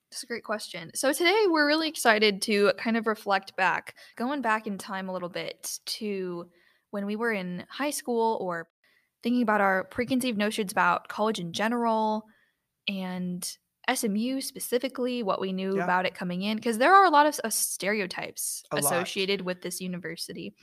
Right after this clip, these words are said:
Speaker 1: Some good, some bad. So we're gonna unpack that a little bit today.
Speaker 2: Right. And you know what? I get asked about those stereotypes a lot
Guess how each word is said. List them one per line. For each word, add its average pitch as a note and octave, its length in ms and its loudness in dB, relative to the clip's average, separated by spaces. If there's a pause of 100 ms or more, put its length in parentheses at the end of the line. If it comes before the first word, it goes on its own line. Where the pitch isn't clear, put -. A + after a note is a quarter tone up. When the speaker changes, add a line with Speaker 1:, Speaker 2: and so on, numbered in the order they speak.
(180)
Speaker 1:
Some A3+ 240 2
good, G#3+ 340 0 (240)
some A#3+ 380 -2 (100)
bad. F3 380 0
So C4+ 240 -2
we're C#4 180 0
gonna C#4 340 0
unpack C4 360 0
that F3+ 140 0
a - 40 -4
little E3+ 160 -6
bit E3+ 140 -8
today. E3+ 360 -10
Speaker 2:
Right. F#3 240 -6 (140)
And F3+ 100 0
you G3+ 80 0
know G#3 100 2
what? E3+ 260 6
I D#3 120 4
get F3+ 240 0
asked D3 360 2
about C3 500 2
those C3+ 180 -2
stereotypes C3 600 -2
a C#3 100 -4
lot A#2+ 340 2